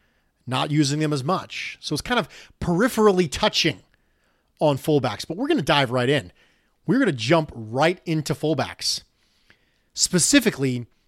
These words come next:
what to do at the fullback position for the Buffalo Bills. The first option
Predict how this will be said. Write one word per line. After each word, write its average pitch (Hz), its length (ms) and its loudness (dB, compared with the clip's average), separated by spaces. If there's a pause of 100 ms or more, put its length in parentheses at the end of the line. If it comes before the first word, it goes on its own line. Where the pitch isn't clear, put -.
(160)
what 110 420 0
to 226 120 2
do 131 540 2 (1000)
at 156 240 4
the 190 80 0
fullback 151 520 2
position 117 500 -6 (380)
for - 180 -6
the 117 80 -4
Buffalo 101 380 -10
Bills. - 380 -14 (1400)
The 156 120 2
first - 640 0 (1120)
option - 440 -2